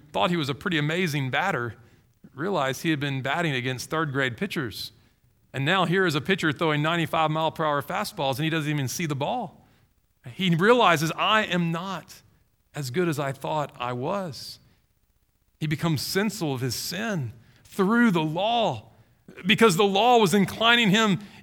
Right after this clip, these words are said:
and inciting him to even more sin. It was the occasion that sin was using to, to make Paul die.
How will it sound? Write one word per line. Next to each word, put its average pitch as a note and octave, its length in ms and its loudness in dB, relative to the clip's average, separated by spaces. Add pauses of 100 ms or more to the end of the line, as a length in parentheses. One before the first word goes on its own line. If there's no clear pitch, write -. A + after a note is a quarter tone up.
(220)
and G3 100 6
inciting A3+ 600 4
him G#3+ 160 4
to A3 80 2
even B3 240 4
more D4 320 4
sin. D#3+ 420 -4 (840)
It A#3+ 80 0
was B3+ 160 2
the A#3+ 160 2
occasion A#3+ 540 2
that A3+ 140 2
sin B3 280 2
was F#3+ 180 -2
using A#3 460 2 (240)
to, A3 180 2
to A3+ 140 0
make A3 520 2
Paul A#3 720 2 (380)
die. D#3 520 -10